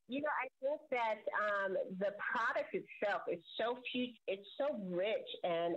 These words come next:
every time I even conduct a training, I'm learning something new about our, our products and about, um, what we offer through Lensec. Um, we are a company that is ever evolving. So there's always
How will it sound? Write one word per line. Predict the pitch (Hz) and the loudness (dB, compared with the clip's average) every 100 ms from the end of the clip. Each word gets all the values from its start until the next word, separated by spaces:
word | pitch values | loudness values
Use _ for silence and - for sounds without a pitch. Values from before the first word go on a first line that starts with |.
| - | 2
every | 226 320 - | 0 -2 0
time | 277 262 226 | 0 2 2
I | |
even | 226 208 202 | 2 0 0
conduct | 202 180 180 175 | 0 0 0 -2
a | |
training, | - 170 156 | 0 0 2
I'm | 165 165 | 2 2
learning | 170 175 170 | 2 2 2
something | 175 165 160 | 0 2 2
new | 156 156 | 4 2
about | 135 151 147 - | 2 0 0 0
our, | 151 147 160 - | 0 2 -2 -2
our | 143 143 - | -2 -2 0
products | 147 147 - - | 0 2 0 0
and | - | 0
about, | 147 151 156 - - | 0 2 0 0 0
um, | 147 143 139 - _ - | 2 2 0 -4 _ -2
what | 180 175 | 2 2
we | 175 | 2
offer | 156 156 - 139 143 | 2 2 2 0 0
through | 160 143 | 0 2
Lensec. | 143 147 - - - _ _ - - - | 0 0 -2 -2 -8 _ _ -20 -4 0
Um, | 160 156 147 147 143 - - - _ | 2 2 2 2 -2 -4 -14 -20 _
we | 170 180 202 220 | -2 0 2 2
are | 185 180 | 2 2
a | 180 180 | 2 0
company | 190 190 170 165 | -2 0 0 2
that | 165 | 0
is | 160 151 | 0 0
ever | 170 175 | 2 2
evolving. | 165 151 165 190 - - - | 0 0 0 0 -2 -4 -2
So | 175 | 0
there's | 160 165 165 | 0 0 0
always | 165 165 | 2 0